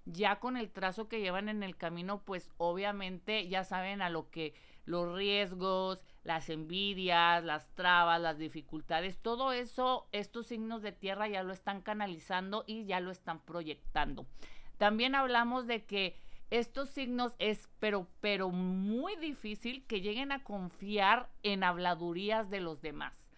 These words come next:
Tauro sabe perfectamente que su mente solito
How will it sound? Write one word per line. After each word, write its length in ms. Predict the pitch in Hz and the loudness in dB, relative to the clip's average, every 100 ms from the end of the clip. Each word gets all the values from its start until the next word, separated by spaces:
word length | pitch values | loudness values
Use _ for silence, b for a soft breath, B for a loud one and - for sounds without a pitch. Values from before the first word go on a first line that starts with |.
| B B B - | B B B 8
Tauro 800 | 220 240 254 269 285 285 285 285 | 10 10 8 4 6 6 6 4
sabe 300 | - 226 240 | 2 2 2
perfectamente 760 | 247 226 208 - 233 226 233 233 | -2 -6 -6 -2 -2 -2 -4 -4
que 120 | 220 | -4
su 120 | 208 | -4
mente 600 | 185 185 165 233 233 - - | -4 -6 -4 -2 -2 -4 -10
solito 840 | - 190 190 214 - 254 262 | -4 -4 -4 -6 0 0 0